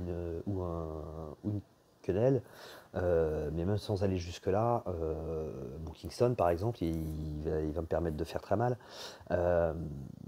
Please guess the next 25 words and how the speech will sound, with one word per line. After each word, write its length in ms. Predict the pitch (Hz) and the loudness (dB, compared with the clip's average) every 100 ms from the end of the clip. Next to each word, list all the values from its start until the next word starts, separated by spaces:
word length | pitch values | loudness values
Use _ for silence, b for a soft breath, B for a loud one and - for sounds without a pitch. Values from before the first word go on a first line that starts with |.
| - - - | -18 -8 4
voilà, 200 | 120 113 | 6 6
tous 160 | - | 6
les 80 | 135 | 8
héros 320 | 131 120 117 | 8 8 6
verts 220 | 104 113 - | 4 2 2
qui, 320 | 104 101 92 | 2 2 2
qui 120 | 101 | -2
frappent, 280 | - 101 87 | -2 0 -2
en 60 | 76 | -2
fait, 260 | 82 - | -4 -2
euh, 320 | 78 76 76 | -2 0 0
derrière, 340 | 76 78 85 95 | 0 2 2 2
et 80 | 90 | 0
ça, 140 | 80 76 73 | -2 -2 -4
ça 160 | - | -6
peut 140 | - 80 | -4 -6
être 80 | |
plutôt 240 | - - 87 | -6 -6 0
pas 120 | 80 | 0
mal. 220 | 73 73 B B B B B 101 | 0 -4 B B B B B 4
Euh, 380 | 113 117 113 113 - - - | 8 10 8 6 2 -2 4
petite 280 | 196 190 | 6 6
chose 440 | - 180 170 127 - | 6 8 8 6 2
aussi, 720 | 131 - - 156 170 - - - | 0 0 0 0 -2 -6 -6 0
euh, 340 | 117 117 117 | 4 4 6